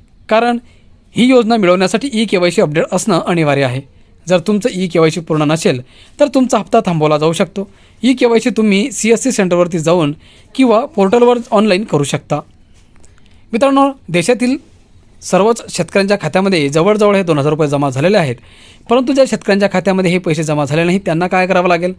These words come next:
जर तुमचं नाव लाभार्थी यादीत नसेल किंवा हप्ता मिळाला नसेल, तर ब्लॉक कार्यालय, तलाठी किंवा सीएससी सेंटरला भेट द्या. तुमच्या कागदपत्र तपासून घ्या. पीएम किसान किंवा पीएम किसान डॉट गो डॉट इन या पोर्टलवरती ऑनलाईन तक्रार नोंदवा.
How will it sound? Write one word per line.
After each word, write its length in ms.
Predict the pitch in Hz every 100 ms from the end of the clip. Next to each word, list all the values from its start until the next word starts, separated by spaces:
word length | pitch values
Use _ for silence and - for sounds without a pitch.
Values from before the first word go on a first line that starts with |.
| - - - - - 170
जर 100 | 262
तुमचं 220 | 233 226 226
नाव 120 | 226
लाभार्थी 380 | 151 156 156 180
यादीत 220 | 156 165
नसेल 280 | 165 156 233 208
किंवा 200 | 175 143
हप्ता 220 | - 151
मिळाला 260 | 147 170
नसेल, 380 | 220 180 139 127 - - _ -
तर 140 | 262 269
ब्लॉक 520 | 381 143 180 240 196
कार्यालय, 300 | 180 185 202
तलाठी 340 | 196 151 180
किंवा 400 | 180 202 165 139 139 - _ - -
सीएससी 360 | 254 269 269
सेंटरला 360 | 214 196 196 190
भेट 280 | 147 165 165
द्या. 120 | 185
तुमच्या 420 | - - 170 165
कागदपत्र 480 | 151 180 180 196 190
तपासून 440 | 170 170 185 226
घ्या. 180 | 196 202 - - - - - _ -
पीएम 260 | 220 294 349
किसान 360 | 226 240 240 262 - -
किंवा 280 | 233 254 254 - -
पीएम 240 | 196 302
किसान 520 | 240 208 208 214 165
डॉट 260 | 156 190 196 - _ - - -
गो 460 | 156 185 214 226 - 170
डॉट 260 | 165 175 -
इन 260 | 208 247 262 -
या 120 | 190
पोर्टलवरती 560 | 180 165 175 196 196 262 -
ऑनलाईन 320 | 156 156 202
तक्रार 380 | - 131 147 143
नोंदवा. 380 | 139 147 151